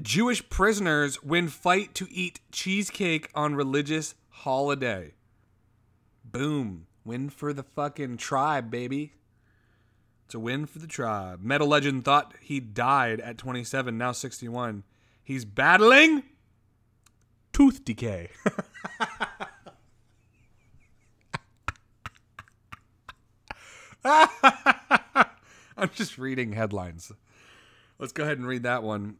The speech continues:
"It's not often former U S president forces you to rework the pun in the title of your fifteenth studio album. In fact, it might have happened just once to Ministry.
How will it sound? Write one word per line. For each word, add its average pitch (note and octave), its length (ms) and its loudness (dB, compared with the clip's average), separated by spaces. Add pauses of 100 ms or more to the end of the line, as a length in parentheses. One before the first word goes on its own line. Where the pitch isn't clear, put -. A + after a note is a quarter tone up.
"It's D3 160 -6
not A#3+ 160 6
often A#3 300 4
former F3+ 240 0
U F3 180 2
S D3+ 100 4
president D3+ 720 0
forces D3 720 -2
you D#3 300 0
to C#3 280 -4
rework C#3+ 600 -2
the B2 160 -8
pun D#3 480 -4
in C#3+ 140 -6
the B2 80 -4
title D3+ 340 -2
of B2+ 80 -4
your A2+ 180 -4
fifteenth D#3+ 600 -8
studio D#3 560 -2
album. C3 440 0 (640)
In C3+ 200 -2
fact, F#3+ 500 2 (100)
it E3 200 -6
might F#3 240 0
have F3 180 2
happened E3 460 0
just D#3 260 -2
once C#3 540 -4 (260)
to - 140 -6
Ministry. D3 640 -2